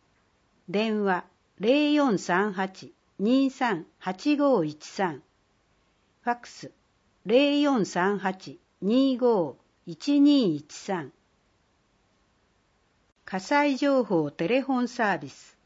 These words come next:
電話、零四三八二三九四七一。兄さん屈しない。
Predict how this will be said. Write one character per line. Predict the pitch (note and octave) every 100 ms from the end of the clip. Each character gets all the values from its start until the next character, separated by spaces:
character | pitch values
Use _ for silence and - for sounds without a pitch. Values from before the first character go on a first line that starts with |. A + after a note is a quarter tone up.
| _ _ _ _ _ _ _ _ _ D#3
電 | G3 G#3+ G3+
話、 | F#3 E3+ _ _ _ F3
零 | A#3+ D4+ D4
四 | D4 B3 E3+
三 | F3+ F#3+ G3+
八 | F#3+ F#3 - C3+ _
二 | E3+ G3+ B3+ B3+
三 | - G#3+ C#3+ - -
九 | B3 C#4 C#4
四 | C#4 A#3+ D#3
七 | D#3 E3 A3
一。 | G#3 G3 - B2+ _ _ _ _ _ _ -
兄 | B3 B3
さ | - D3
ん |
屈 | B2+ - -
し | - E3
な | D#3+
い。 | C#3